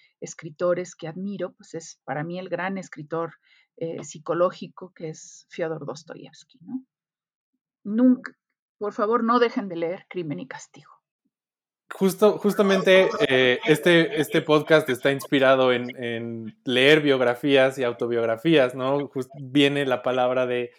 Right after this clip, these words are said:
Speaker 2: de este libro de, de Samantha Power. Entonces,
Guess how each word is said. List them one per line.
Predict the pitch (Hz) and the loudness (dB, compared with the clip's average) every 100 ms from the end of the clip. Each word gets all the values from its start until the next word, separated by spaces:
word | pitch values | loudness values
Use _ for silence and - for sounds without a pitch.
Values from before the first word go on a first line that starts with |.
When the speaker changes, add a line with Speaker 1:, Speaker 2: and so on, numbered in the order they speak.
| _ - | _ -2
Speaker 2:
de | 135 | -2
este | 131 135 | 0 0
libro | 139 139 131 | 0 0 0
de, | 123 123 123 | 0 -2 -4
de | 123 | -8
Samantha | 127 127 127 135 | -8 -8 -8 -4
Power. | 135 131 131 131 | 0 0 0 -2
Entonces, | 135 139 143 151 147 | -4 -6 -4 -4 -4